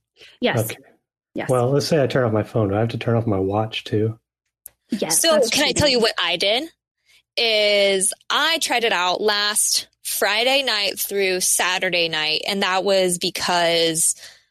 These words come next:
Speaker 3: my partner was in town. So it, it worked out because the only person I talked to on the phone was with me.
Speaker 1: Mm-hmm.
Speaker 3: Um, I texted my mom, my dad, my grandparents, and said, "Hey, you won't be able to get a hold of me for twenty-four hours.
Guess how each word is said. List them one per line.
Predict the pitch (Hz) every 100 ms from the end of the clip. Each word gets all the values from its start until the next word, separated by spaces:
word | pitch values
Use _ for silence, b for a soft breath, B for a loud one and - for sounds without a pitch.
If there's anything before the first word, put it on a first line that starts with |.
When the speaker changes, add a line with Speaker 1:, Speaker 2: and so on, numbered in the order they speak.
| B 190
Speaker 3:
my | 175 165 160 -
partner | 285 254
was | 226 214
in |
town. | 208 180 170 180
So | - 185 175
it, | 208 202 _ -
it | 247
worked | 262 247
out | 254 180
because | 202 214
the | 202
only | 226 254
person | 214 220 -
I | 208
talked | 180 190 170 -
to | 220 240 -
on | 226
the | 208
phone | 214 214 277 _ _ _ _ _ _ -
was | 196
with | 190 190
me. | - - _ _ _ _ _ _ _ -
Speaker 1:
Mm-hmm. | 190 190
Speaker 3:
Um, | - 214 202
I | 185
texted | - - - 180
my | 165
mom, | 214 277 277
my | 220
dad, | 233 233 226
my |
grandparents, | 202 233 233 214 220 214 214 208 208
and | 190
said, | 196 185
"Hey, | 220 285 302 - _ _ _ _ _ _ _
you | 202 214
won't | 226 220
be | 247
able | 247
to | 247
get | 240
a |
hold | 240 226
of | 226
me | 247 262
for | 226
twenty-four | - 208 208 220
hours. | 202 226 320 - -